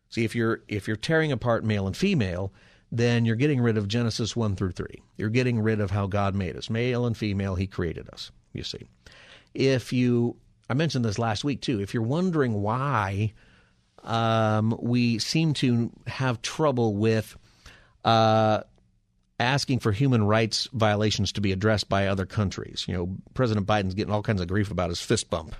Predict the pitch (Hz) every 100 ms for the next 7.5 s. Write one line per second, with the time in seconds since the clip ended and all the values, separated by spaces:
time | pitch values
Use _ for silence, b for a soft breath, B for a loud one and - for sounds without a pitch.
0 | - 101 98 90 - 95 92 95 98 85
1 | 82 - B B B B 110 104 101 101
2 | 101 98 101 101 98 98 98 104 - 123
3 | 113 101 101 101 - 110 101 104 107 -
4 | - 107 101 95 123 180 - - 123 113
5 | - 120 110 104 101 - - b b b
6 | - 110 104 107 113 151 151 127 - 117
7 | 107 101 101 104